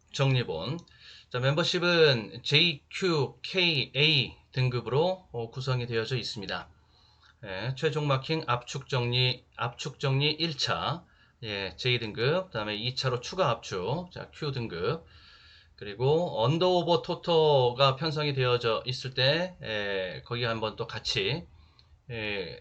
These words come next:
살펴보도록 하겠습니다. 같이 또 공유를 해드려 보도록 하겠습니다. Q 등급, 그리고 이제 A 등급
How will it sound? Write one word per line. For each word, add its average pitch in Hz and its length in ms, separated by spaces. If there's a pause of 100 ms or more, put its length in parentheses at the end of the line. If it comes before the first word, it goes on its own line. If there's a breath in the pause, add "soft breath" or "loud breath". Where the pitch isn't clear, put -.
살펴보도록 123 1080
하겠습니다. 107 640
같이 - 280
또 117 100
공유를 120 360
해드려 113 280
보도록 98 320
하겠습니다. 98 460
Q - 180
등급, 127 540 (680 soft breath)
그리고 147 580
이제 123 160
A 143 200
등급 147 480